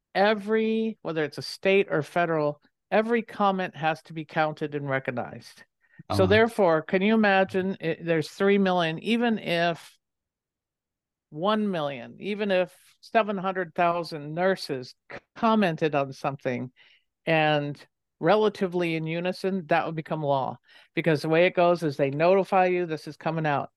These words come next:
Speaker 1: you comment, and then the, there's a final rule, which has the, uh, the,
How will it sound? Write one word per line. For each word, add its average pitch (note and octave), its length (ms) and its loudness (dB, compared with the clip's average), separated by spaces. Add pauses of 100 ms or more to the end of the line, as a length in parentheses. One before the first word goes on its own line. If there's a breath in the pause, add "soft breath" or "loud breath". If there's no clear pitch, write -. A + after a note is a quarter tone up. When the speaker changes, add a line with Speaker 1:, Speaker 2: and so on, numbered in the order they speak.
(180)
Speaker 1:
you F3+ 220 4
comment, F3+ 720 -2 (600)
and E3+ 220 0
then E3+ 160 0
the, D3 300 0
there's D3+ 400 -2
a D3+ 80 0
final E3 500 -2
rule, C#3+ 400 0
which D#3 200 -4
has D3 380 0
the, D3+ 100 -2
uh, C#3 480 -4 (200)
the, C#3 240 -6